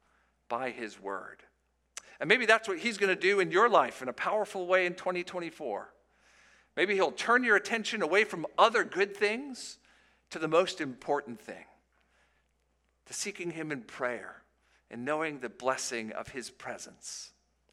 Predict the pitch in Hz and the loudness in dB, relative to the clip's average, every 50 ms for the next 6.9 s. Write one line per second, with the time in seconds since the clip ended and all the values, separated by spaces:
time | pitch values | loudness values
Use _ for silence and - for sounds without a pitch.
0 | _ - - - - - 180 220 226 202 180 170 - 202 180 - 190 170 - - | _ -20 -20 -20 -4 4 4 4 4 4 0 -2 0 0 0 0 0 2 6 6
1 | 202 208 - 160 170 160 175 170 160 - - - 135 117 135 151 160 - _ _ | 6 6 4 0 -4 -2 0 0 -2 -2 -4 -4 -6 -6 -6 -10 -16 -20 _ _
2 | _ _ _ - _ _ _ - - - - - - _ - - 160 160 165 170 | _ _ _ -20 _ _ _ -20 -20 -20 -20 -20 -20 _ -4 -4 -2 4 6 6
3 | 180 180 151 165 170 175 170 156 165 160 156 156 143 - - 180 170 - - - | 8 6 6 6 6 6 6 4 4 4 4 4 2 0 0 0 0 0 -4 -6
4 | 151 113 123 131 139 143 131 131 127 123 117 120 139 143 143 131 139 147 131 - | -6 -2 0 0 0 0 0 -2 -4 -4 -6 -6 -6 -6 -6 -4 -4 -4 -4 -4
5 | - - 139 135 123 - - - - - 151 143 143 143 139 139 131 127 127 120 | -2 0 0 0 0 -2 -8 -10 -6 -4 -4 -2 -2 -2 -2 -4 -4 -4 -8 -10
6 | - - 160 147 147 139 143 139 151 156 151 - - - - - - | -6 -4 -4 -2 -2 -2 -2 -4 -4 -6 -10 -14 -16 -16 -16 -18 -20